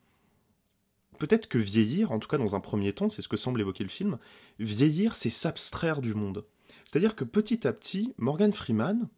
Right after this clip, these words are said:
il se sent plus vraiment concerné par ce qui se passe. Il se sent plus vraiment concerné par les lieux. Il se sent plus vraiment concerné par les gens, parce qu'il a perdu espoir. Il a perdu foi. Et paradoxalement,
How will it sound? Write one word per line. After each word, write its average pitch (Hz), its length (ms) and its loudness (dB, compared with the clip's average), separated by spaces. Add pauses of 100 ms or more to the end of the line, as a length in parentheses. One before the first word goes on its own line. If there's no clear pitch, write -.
(600)
il 135 60 -4
se 160 120 -2
sent 180 160 -2
plus 220 180 0
vraiment 147 300 2
concerné 131 460 -4
par 120 140 -6
ce - 60 -14
qui 110 100 -6
se - 60 -12
passe. - 360 -8 (420)
Il - 100 -4
se 160 120 -2
sent 165 200 -4
plus 214 140 0
vraiment 151 260 0
concerné 120 440 -4
par 107 180 -4
les 104 160 0
lieux. 101 240 -6 (380)
Il 117 60 -4
se 131 140 -2
sent 160 140 -6
plus 226 180 0
vraiment 139 300 -2
concerné 117 460 -4
par 101 180 -10
les 95 160 -4
gens, 98 180 -6 (420)
parce - 160 -8
qu'il 123 200 -6
a 87 60 -6
perdu 113 640 -6
espoir. - 680 -8 (640)
Il 98 140 -8
a - 40 -8
perdu 123 300 -2
foi. - 460 -10 (800)
Et 113 80 4
paradoxalement, 139 760 0